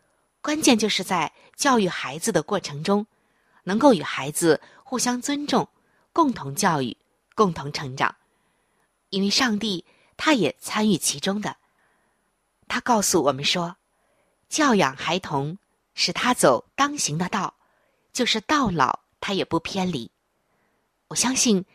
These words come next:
这是我们给孩子的最棒的礼物，也是最棒的教育。既然什么样的父母亲就会教育出什么样的孩子，那么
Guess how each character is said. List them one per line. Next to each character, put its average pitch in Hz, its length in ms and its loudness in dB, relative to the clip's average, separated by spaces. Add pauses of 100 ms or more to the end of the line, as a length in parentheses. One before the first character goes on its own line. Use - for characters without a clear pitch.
(360)
这 349 100 -2
是 302 140 6
我 185 120 6
们 147 220 0
给 147 120 -2
孩 143 340 -6
子 185 160 -2
的 139 200 2 (220)
最 349 220 -2
棒 190 200 0
的 156 120 0
礼 131 180 -6
物， 135 240 -2 (380)
也 151 100 -2
是 - 320 0 (240)
最 262 240 -4
棒 180 180 -8
的 147 100 -10
教 156 260 -4
育。 117 180 -14 (1160)
既 196 120 0
然 147 300 -2 (460)
什 175 260 -2
么 196 80 4
样 269 160 4
的 190 100 0
父 285 200 2
母 202 160 4
亲 175 340 -2 (420)
就 - 160 4
会 240 240 4
教 285 240 0
育 190 100 2
出 196 300 4
什 165 240 0
么 143 60 -4
样 208 160 2
的 165 80 -2
孩 - 260 -10
子， 143 280 -4 (800)
那 190 100 2
么 143 180 -4